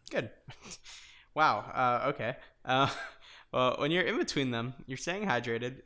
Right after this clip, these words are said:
And, uh, this time of year, I think it's, it's good to reflect back on, um, some of the good things. And, uh, there's a lot to be thankful for and grateful for this year, right? I don't know. I got, like, a kid and some stuff.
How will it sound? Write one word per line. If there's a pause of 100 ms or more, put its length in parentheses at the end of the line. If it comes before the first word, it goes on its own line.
(100)
And,
uh, (180)
this
time
of
year,
I
think
it's, (100)
it's
good
to
reflect
back
on,
um, (180)
some
of
the
good
things. (920)
And,
uh, (120)
there's
a
lot
to
be
thankful
for
and
grateful
for
this
year,
right? (720)
I
don't
know. (160)
I
got,
like,
a
kid
and
some
stuff.